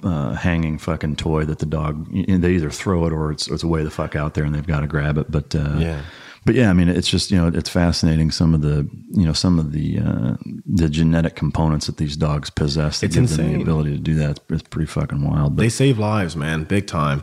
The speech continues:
Speaker 1: Yeah.
Speaker 2: Huge respect. I think those dogs, uh, they need more credit, more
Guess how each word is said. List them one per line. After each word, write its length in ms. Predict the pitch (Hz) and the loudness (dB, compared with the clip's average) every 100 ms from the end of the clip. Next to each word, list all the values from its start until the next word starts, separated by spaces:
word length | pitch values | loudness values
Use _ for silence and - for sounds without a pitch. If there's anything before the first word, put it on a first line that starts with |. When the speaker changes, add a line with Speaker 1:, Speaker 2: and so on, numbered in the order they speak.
| - | -4
Speaker 1:
Yeah. 300 | - 90 65 | 0 0 0
Speaker 2:
Huge 260 | 127 160 135 | 4 4 4
respect. 380 | 120 - 107 110 | 0 0 2 2
I 100 | 143 | 2
think 220 | 196 190 | 2 4
those 200 | 180 160 | 4 4
dogs, 460 | 147 147 147 139 - | 6 6 6 4 0
uh, 220 | 208 175 | 0 2
they 180 | 147 151 | 4 6
need 220 | 156 151 | 6 6
more 240 | 143 143 | 6 6
credit, 560 | 139 - 135 135 131 - | 4 2 4 4 2 2
more 580 | 127 139 139 131 127 | 4 6 6 6 4